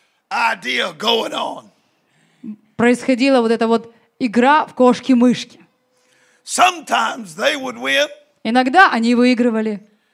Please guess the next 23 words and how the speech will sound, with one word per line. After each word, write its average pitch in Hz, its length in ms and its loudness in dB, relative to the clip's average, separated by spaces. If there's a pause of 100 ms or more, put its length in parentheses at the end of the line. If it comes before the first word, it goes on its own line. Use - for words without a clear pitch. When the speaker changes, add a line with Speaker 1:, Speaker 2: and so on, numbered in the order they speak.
(280)
Speaker 1:
Sometimes 269 840 -2
we 349 200 -2
would 277 240 -8
win. 214 300 -6 (140)
Speaker 2:
Иногда 226 420 4
мы 359 200 4
выигрывали. 170 680 -2 (520)
Speaker 1:
But - 340 2
the 269 120 0
war 294 560 4
between 247 760 -6
God 269 380 -2
and 254 120 -8
the 233 100 -6
demon 214 600 -10 (680)
is 247 260 -12 (180)
always 247 720 2
gonna 214 260 -10
be 208 180 -10
prevalent. 190 560 -8 (1200)
Speaker 2:
Но 240 420 -2 (560)
Speaker 1:
The 151 100 -14
war. 208 500 -14